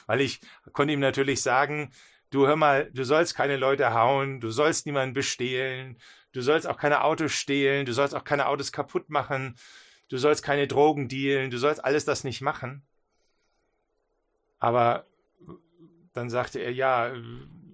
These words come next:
hab ich aber doch gemacht. Das hat mich jetzt in diese Schwierigkeiten gebracht.“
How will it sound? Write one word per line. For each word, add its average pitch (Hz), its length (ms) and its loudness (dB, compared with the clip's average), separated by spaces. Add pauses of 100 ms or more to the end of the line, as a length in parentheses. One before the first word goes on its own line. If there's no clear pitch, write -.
(180)
hab 131 160 -6
ich 143 80 -2
aber 147 140 2
doch 180 180 2
gemacht. 110 520 -2 (560)
Das - 120 -10
hat 120 100 -4
mich 139 140 -4
jetzt 135 160 0
in 135 80 -4
diese 127 240 -6
Schwierigkeiten 110 580 -4
gebracht.“ 87 380 -12